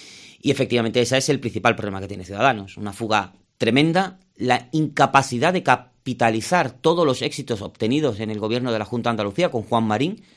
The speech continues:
El Partido Popular se ha apropiado de todo. Ciudadanos ha sido el partido de gobierno invisible para la, la ciudadanía. Y eso va a ser muy difícil para Juan de Dios, que tiene que sacudirse, insisto, eh, esa especie de, de, de maldición que tiene Ciudadanos ya, ¿no? Eso que, se, que todo el mundo le da por, por muerto.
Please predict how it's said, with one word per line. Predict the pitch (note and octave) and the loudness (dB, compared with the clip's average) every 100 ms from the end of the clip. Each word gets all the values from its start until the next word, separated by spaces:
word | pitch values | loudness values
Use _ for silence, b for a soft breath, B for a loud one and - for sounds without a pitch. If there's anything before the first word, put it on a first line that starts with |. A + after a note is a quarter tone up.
| b | b
El | b | b
Partido | - A#2+ A2+ | -8 -2 -2
Popular | G2+ A2 A#2 - | -2 -4 -4 -6
se | - A#2+ | -6 2
ha | B2 | 4
apropiado | C3+ A2 A2+ A2 | 4 0 0 0
de | A2 | 0
todo. | C3 F3 F#3 B B | 0 -2 -4 B B
Ciudadanos | - B2+ C#3+ | 0 2 2
ha | |
sido | D3 D#3 | 2 2
el | D3 | 4
partido | - A#2 C3+ C#3+ - | 4 2 4 2 2
de | B2 | 2
gobierno | A#2 A#2+ C#3 D#3 - | 4 4 2 -2 2
invisible | D3 B2 A#2 D3 G#2+ F#2 | 2 4 4 2 2 -2
para | F#2 G2 F#2+ | -8 -12 -10
la, | G2 F#2+ F#2 G2 | -10 -10 -14 -12
la | G#2 | -12
ciudadanía. | - G#2 G2 G2+ G2 G2+ B B | -10 -10 -8 -10 -12 -16 B B
Y | - B2+ | -2 0
eso | D3+ | 4
va | C#3 | 4
a | |
ser | B2+ A#2+ | 4 0
muy | A#2+ C#3 D#3+ | 0 4 4
difícil | C3+ - A2+ G#2 | 4 0 -6 -4
para | A2 G#2 | -4 -4
Juan | G#2+ G2+ | -6 -8
de | |
Dios, | A2+ C#3+ | -8 -8
que | A#2+ | -6
tiene | A#2+ | -6
que | A2 | -6
sacudirse, | G#2+ G#2+ G2+ G2+ - - - | -8 -8 -6 -8 -10 -18 -14
insisto, | A2 C3 A#2+ G2+ F#2+ B B B B | -4 -4 -4 -10 -10 B B B B
eh, | A#2+ A#2+ A#2+ A#2 - | 2 6 6 4 2
esa | C3 - C3+ B2+ | -2 4 6 6
especie | A#2+ - B2 B2 | 4 -2 2 2
de, | A#2+ A#2+ G#2 | 6 4 4
de, | A2+ A2 G#2+ G2 | 4 4 4 2
de | A2+ | 4
maldición | A#2 A#2+ A#2+ - C#3+ | 6 6 4 4 4
que | A#2 | 4
tiene | A#2 A#2+ | 2 2
Ciudadanos | B2 A#2 A2+ A2 | 2 2 2 0
ya, | B2+ E3+ | 2 2
¿no? | E3 F#3 C#3 | 2 0 -2
Eso | C3 A#2+ | -2 -4
que, | G#2 | -4
se, | - A#2+ A#2+ | -2 -2 -2
que | A2+ | 0
todo | D3+ | 4
el | D3 | 6
mundo | D3+ C#3 | 6 6
le | A#2+ | 8
da | B2 A#2+ | 6 6
por, | A#2+ A2+ A2 G2 | 6 6 2 0
por | B2+ A#2+ | -2 0
muerto. | C#3 C#3 | 0 -2